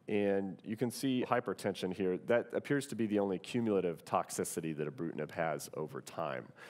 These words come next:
Um, so there, there hasn't been any other,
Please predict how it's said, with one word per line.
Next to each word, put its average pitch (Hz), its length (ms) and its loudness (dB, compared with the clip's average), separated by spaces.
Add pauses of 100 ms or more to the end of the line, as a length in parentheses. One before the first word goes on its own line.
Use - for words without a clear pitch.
(440)
Um, 73 480 -2
so 92 200 -2
there, 87 180 0
there 90 220 -4
hasn't 101 360 -2
been 92 140 0
any 82 400 -2
other, 85 360 0